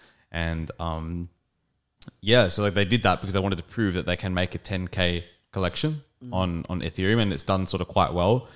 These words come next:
Speaker 1: The floor price is sort of held up too, and, um, that's also a ticket into the Carnage, um, game. Uh, yeah, it's just, just exciting to see the things that they're building, man, and being a part of it.
Speaker 2: Man, I love to see, uh, people stepping outside of the, you know, those sort of,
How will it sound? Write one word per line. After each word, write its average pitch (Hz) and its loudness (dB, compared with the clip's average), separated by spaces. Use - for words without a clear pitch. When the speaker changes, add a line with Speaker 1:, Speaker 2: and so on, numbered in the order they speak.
Speaker 1:
The - -18
floor 98 2
price 90 2
is 87 -2
sort 87 -2
of 85 -2
held 87 0
up - -4
too, 139 0
and, 87 0
um, 87 2
that's 92 0
also 92 -2
a - -4
ticket - -8
into 85 -8
the - -8
Carnage, 82 -6
um, 82 -10
game. 85 0
Uh, 82 -6
yeah, 120 2
it's - -6
just, - -2
just 143 -2
exciting 113 4
to 92 -4
see 90 0
the 87 -12
things 87 -6
that 82 -8
they're 80 -4
building, 80 -6
man, 78 -6
and 80 -8
being 82 -4
a 78 -6
part 80 0
of 80 -2
it. 80 -4
Speaker 2:
Man, 156 -2
I 147 2
love 143 2
to 147 -2
see, 117 0
uh, 101 0
people 113 -2
stepping 117 -2
outside 107 -4
of 98 -6
the, 110 -12
you 107 -8
know, 104 -2
those 101 -4
sort 104 -4
of, 92 -8